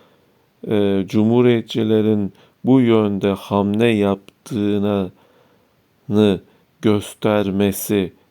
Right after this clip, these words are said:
iktidardayken bu dönem yapılmaması halk tarafından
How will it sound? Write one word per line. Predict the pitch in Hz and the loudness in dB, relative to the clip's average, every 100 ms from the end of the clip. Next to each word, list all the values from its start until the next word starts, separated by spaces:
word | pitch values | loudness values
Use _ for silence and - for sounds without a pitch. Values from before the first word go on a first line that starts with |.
| - | -8
iktidardayken | 107 - 110 101 101 98 92 101 95 82 - 113 135 139 _ _ _ _ _ - | -8 -4 -2 0 0 0 0 0 -2 -4 -4 -2 -2 -4 _ _ _ _ _ 0
bu | 127 | 2
dönem | 113 101 98 90 | 2 2 0 -2
yapılmaması | 92 90 123 131 131 127 127 123 - 131 | -4 -4 -2 -2 0 -2 -2 -4 -6 -8
halk | 123 110 117 - - | -6 -4 -4 -6 -6
tarafından | 107 101 101 95 90 - 104 95 85 110 139 | -2 0 0 -2 -4 -6 -6 -4 -2 -2 -2